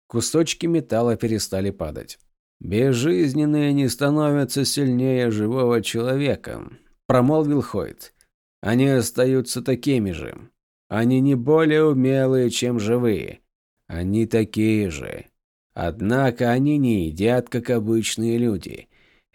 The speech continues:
И это даёт огромное преимущество. Если добавить их способность не чувствовать боли, не испытывать страх,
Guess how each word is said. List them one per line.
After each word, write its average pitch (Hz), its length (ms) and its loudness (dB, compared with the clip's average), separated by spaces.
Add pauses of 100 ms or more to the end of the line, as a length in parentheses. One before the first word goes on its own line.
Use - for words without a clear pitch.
(160)
И - 80 -6
это 139 380 4
даёт 147 360 2
огромное 139 760 2
преимущество. 120 1120 -2 (360)
Если 160 500 4
добавить 151 540 0
их 139 100 0
способность 135 800 -2
не 131 120 0
чувствовать 120 640 -2
боли, 117 460 0
не 107 200 0
испытывать 107 580 -4
страх, 113 680 -2